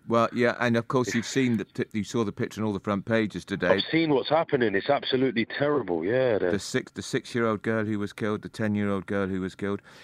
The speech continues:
Speaker 1: What about your own safety? Are you not worried that, y-, y-,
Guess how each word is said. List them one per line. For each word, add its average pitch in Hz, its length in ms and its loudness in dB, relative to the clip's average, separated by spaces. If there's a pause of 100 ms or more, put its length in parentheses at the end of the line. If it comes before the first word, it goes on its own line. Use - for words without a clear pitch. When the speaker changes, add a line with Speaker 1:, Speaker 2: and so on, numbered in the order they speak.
(120)
Speaker 1:
What 233 160 0
about 180 400 2
your 135 220 4
own 120 160 2
safety? 110 460 0
Are 101 40 4
you 139 160 0
not 190 180 0
worried 117 300 4
that, 107 160 -2 (100)
y-, - 60 -12 (100)
y-, 117 100 -8